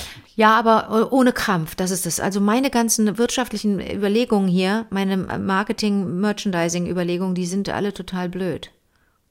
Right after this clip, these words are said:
Wir sollten's eigentlich machen, nur weil wir's geil finden. Wenn Antje es geil findet, soll sie's machen. Weißt du, wenn be-,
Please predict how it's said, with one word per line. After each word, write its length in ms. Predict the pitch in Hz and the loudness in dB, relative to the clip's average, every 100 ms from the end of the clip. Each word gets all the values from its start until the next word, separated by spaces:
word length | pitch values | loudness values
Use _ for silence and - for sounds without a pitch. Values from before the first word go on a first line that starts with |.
| _ | _
Wir 120 | 175 | -2
sollten's 340 | 175 190 208 - | 0 0 0 0
eigentlich 340 | 208 202 196 | 0 0 -2
machen, 320 | 180 180 190 | -4 -2 0
nur 140 | 190 180 | 0 0
weil 180 | 180 170 | 0 0
wir's 220 | 196 - | 0 0
geil 180 | 139 156 | -2 -2
finden. 220 | 165 156 | -4 -4
Wenn 120 | 165 | -2
Antje 260 | - 214 226 | 0 2 0
es 100 | - | 0
geil 180 | 196 | -2
findet, 240 | 196 214 208 | 0 -2 -2
soll 160 | 196 | -2
sie's 180 | 190 180 | -2 -2
machen. 360 | 190 190 143 151 | -4 -6 -8 -4
Weißt 260 | 160 175 | -4 -2
du, 60 | 208 | -4
wenn 280 | 190 185 | -2 -4
be-, 80 | 175 | -4